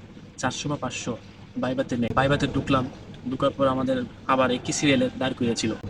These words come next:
কিন্তু এখানে সবচেয়ে ইম্পর্টেন্ট থিংস হচ্ছে, যখন সাবজেক্ট জিজ্ঞেস করবে যে আপনি কোন গ্রুপে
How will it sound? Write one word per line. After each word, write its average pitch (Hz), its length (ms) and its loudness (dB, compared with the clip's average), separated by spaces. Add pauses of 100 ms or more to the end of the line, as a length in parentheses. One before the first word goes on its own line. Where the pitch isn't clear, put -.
(880)
কিন্তু 139 240 -2
এখানে 143 340 2
সবচেয়ে 139 520 -2 (280)
ইম্পর্টেন্ট 156 460 0
থিংস 151 260 0
হচ্ছে, 139 340 -4 (1000)
যখন 147 300 0
সাবজেক্ট 143 460 2
জিজ্ঞেস 135 300 2
করবে 131 300 2 (460)
যে 254 220 0
আপনি 240 420 0 (180)
কোন 240 340 0 (500)
গ্রুপে 135 340 0